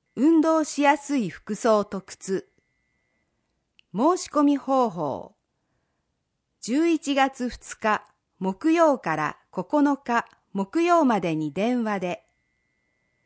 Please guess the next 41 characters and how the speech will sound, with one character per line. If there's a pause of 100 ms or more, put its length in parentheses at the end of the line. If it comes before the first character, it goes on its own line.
(800)
当
日
の
血
圧
が、 (640)
上
は (160)
百
八
十、 (800)
下
は (240)
百
十
以
上
の
方
や、 (680)
体
調
の
悪
い
方
は、 (800)
運
動
を (180)
見
合
わ
せ
て
い
た
だ
き
ま
す。